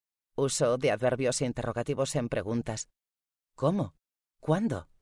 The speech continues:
¿Quién? Y evitar el uso excesivo de preguntas cerradas. Son aquellas que empiezan por un verbo. Cuatro, preguntar para concretar.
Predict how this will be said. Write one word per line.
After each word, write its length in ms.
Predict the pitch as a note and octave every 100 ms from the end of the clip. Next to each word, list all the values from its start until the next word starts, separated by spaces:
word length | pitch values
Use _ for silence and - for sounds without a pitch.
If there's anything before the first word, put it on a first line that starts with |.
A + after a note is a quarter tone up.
| _ _
¿Quién? 440 | - A2+ B2+ C#3 - _ _ _ _ _ _
Y 300 | C#3+ B2+ A2 -
evitar 440 | B2 A2+ A2 A2+
el 120 | A2+
uso 200 | C3 -
excesivo 520 | C3 - D#3 D#3+ D3+
de 100 | E3+
preguntas 520 | D3 A#2 B2 A#2+ B2 -
cerradas. 520 | B2 G2+ A#2 A2+ - _ _ _ _ _
Son 400 | - - A#2 A#2+
aquellas 460 | A#2+ D3+ C3 C3 - - -
que 120 | G3+
empiezan 640 | B2 G#2 B2+ C3 - F#2 G#2+
por 180 | A#2+
un 100 | G2+
verbo. 360 | F#2 F#2 G2 F#2+ - _ _ _ _ _ _ _ _
Cuatro, 580 | - D#3+ A2 F2+ F#2 - - _ _ -
preguntar 640 | D3 A2+ G2+ G2+ C#3+ F#3+
para 220 | F3 D#3
concretar. 680 | D3+ B2+ A#2+ A#2+ - G2 -